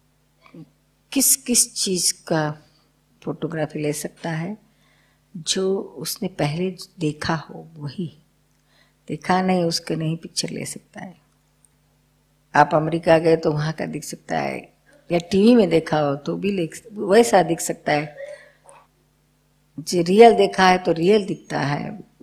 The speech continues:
फोटोग्राफ देखे तो फोटोग्राफ दिखता है, लेकिन वो पहले उसका वहाँ, वो आप देख-, देखना जरूरी है। समझ में आया ना?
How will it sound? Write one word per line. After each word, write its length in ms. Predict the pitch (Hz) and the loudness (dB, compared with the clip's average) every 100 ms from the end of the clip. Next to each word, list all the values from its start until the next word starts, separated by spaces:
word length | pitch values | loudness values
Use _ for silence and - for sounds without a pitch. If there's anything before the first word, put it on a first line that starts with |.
| - _ _ _ _ _ _ _ _ - - | -20 _ _ _ _ _ _ _ _ -6 0
फोटोग्राफ 580 | 175 - 175 175 175 | 0 0 6 6 6
देखे 180 | 185 170 | 0 -4
तो 120 | 180 | -6
फोटोग्राफ 520 | 202 202 180 160 165 147 | -8 -8 -6 -2 0 -2
दिखता 380 | - - - | -8 -12 -8
है, 300 | 127 135 160 - _ _ _ _ _ _ _ _ _ _ _ _ _ _ _ _ _ _ | -8 -8 -14 -18 _ _ _ _ _ _ _ _ _ _ _ _ _ _ _ _ _ _
लेकिन 240 | 185 190 233 | -4 0 0
वो 60 | |
पहले 440 | 220 180 175 214 254 | 2 6 6 8 4
उसका 460 | 220 - - 220 214 - - | 2 -2 -4 -4 -6 -10 -18
वहाँ, 220 | 156 165 - | -14 -12 -10
वो 140 | 185 | -6
आप 380 | 226 170 - _ _ | -4 -4 -6 _ _
देख-, 720 | 269 208 147 151 _ _ - | -20 -12 -10 -12 _ _ -14
देखना 580 | 160 156 156 208 202 208 | -6 -6 -6 -6 -4 -6
जरूरी 460 | 156 160 170 175 165 | -6 -4 -4 -4 -4
है। 300 | 127 - - _ _ _ - - _ _ _ _ _ _ - | -6 -12 -18 _ _ _ -20 -20 _ _ _ _ _ _ -12
समझ 140 | 170 | -8
में 160 | 170 202 | -6 -6
आया 160 | 269 269 | -8 -10
ना? 240 | 208 170 | -12 -18